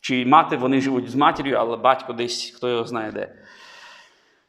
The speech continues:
І життя таких лю-, дітей, чесно, якби не відрізняється від дітей-сиріт, тому що є, якби, вроді є мама, але де батько, хто його знає. Або є батько, а мати, хто його знає де. І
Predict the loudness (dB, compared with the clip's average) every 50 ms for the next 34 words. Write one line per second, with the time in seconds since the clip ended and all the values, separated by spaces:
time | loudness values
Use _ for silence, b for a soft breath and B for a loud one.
0 | _ _ _ _ _ _ _ _ _ _ -6 -2 -2 0 0 -2 0 4 4 4
1 | 4 2 2 2 2 2 2 -2 -6 -8 -8 -8 -8 -8 -10 -10 -10 -6 -6 -4
2 | -2 0 0 0 0 0 2 2 2 2 2 0 0 0 0 0 0 0 2 2
3 | 2 0 0 0 0 0 2 4 2 2 2 0 0 -4 -6 -6 -6 -10 -12 -8
4 | -4 -4 -4 -4 -4 -8 -8 -10 -10 -8 -8 -8 -6 -4 -2 -2 -2 -2 -2 -4
5 | -4 -4 -8 -6 -4 -4 -4 -2 -2 -4 -4 -6 -8 -14 -16 -8 -4 -2 -2 -2
6 | -2 -4 -2 -2 0 2 2 2 2 2 0 2 0 0 -2 -2 -6 -10 -10 -14
7 | -20 -20 -20 _ -20 -10 -6 -6 -2 0 0 0 0 0 -6 -12 -14 -12 -8 -6
8 | -6 -6 -6 -8 -8 -10 -10 -10 -10 -10 -10 -14 -16 -20 -20 _ B B B B
9 | B B B -6 -4 -2 -2 0 0 2 4 4 4 4 4 0 0 0 0 0
10 | 0 -4 -4 -6 -8 -8 -10 -12 -8 -6 -6 -6 -6 -8 -10 -10 -10 -8 -10 -10
11 | -12 B B B B B B B B _ -2 0 2 2 2 2